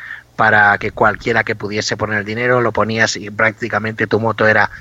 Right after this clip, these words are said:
competitiva desde el minuto uno. Y bueno, hay mucho que trabajar. El equipo, eh, E A B, E A B Tenkate es una fusión entre una estructura que ya había anteriormente en el campeonato y la entrada de Tenkate,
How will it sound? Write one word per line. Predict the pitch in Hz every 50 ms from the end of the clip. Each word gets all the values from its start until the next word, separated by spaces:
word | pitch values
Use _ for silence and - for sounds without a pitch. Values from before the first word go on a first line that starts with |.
| - - - - -
competitiva | - 113 110 104 - 107 98 - 95 - 117 113 110 107
desde | 104 104 - - 101
el | 98
minuto | 98 101 101 104 101 104 107 110
uno. | 123 131 147 170 185 180 - - - - - - - - _ _ _ _
Y | - 120 110 107 107 104 98
bueno, | 104 120 - - - - _ _ _ _ -
hay | - - 127 131
mucho | 139 143 - 147
que | 131 131 120
trabajar. | - 123 113 98 - - - 180 202
El | 190 113 110
equipo, | 110 - 143 143 - 156 151 147 - _ - - - - - - - _
eh, | 117 117 113 110 107 107 107 - -
E | 135 131
A | 123 123 117
B, | 123 123 123 120 117 120 110 - -
E | - 131 135
A | 131
B | 131 135 127
Tenkate | 127 135 120 123 - - 131 135 - 143 131 - - 117
es | 113 - -
una | 135 127 120 117
fusión | 113 - - 117 110 101 - - - 143 160 175 175 160 -
entre | - 104 101 - 101
una | 101 104 107 104
estructura | - - 104 - - 113 107 104
que | - 107
ya | 107 104
había | 104 104 107 107
anteriormente | 107 104 101 101 98 98 101 110 107 110 117 110
en |
el | 101 -
campeonato | - 101 98 - 107 104 110 113 - 113 104
y | 92 95
la | 95
entrada | 95 101 - 101 101 101 98 95
de | 95 95
Tenkate, | - 104 95 101 - 131 131 - 160 165 175